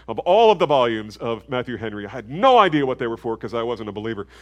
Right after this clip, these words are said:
And, uh, they were beautiful, and I gave them away. Ugh, makes me sick every time I think about it. He would have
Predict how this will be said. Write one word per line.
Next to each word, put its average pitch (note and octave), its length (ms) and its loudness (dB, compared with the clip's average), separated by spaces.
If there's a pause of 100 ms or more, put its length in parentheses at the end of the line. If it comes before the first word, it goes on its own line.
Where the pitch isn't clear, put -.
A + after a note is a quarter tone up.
(480)
And, A#2 240 -4
uh, B2 100 2
they C#3 140 2
were C3+ 100 2
beautiful, B2+ 800 -6 (440)
and A#2 240 -8
I G#2+ 160 -6 (240)
gave C#3+ 320 -4
them F#2+ 360 -12
away. F#2 600 -14 (1000)
Ugh, - 220 -10 (840)
makes F2+ 220 -14
me G#2 100 -12
sick - 260 -10
every G#2 140 -8
time G#2+ 160 -12
I F2+ 80 -10
think A2 160 -12
about D#2+ 180 -16
it. - 60 -20 (1400)
He E3 360 0
would C3 340 -6
have B2 380 -4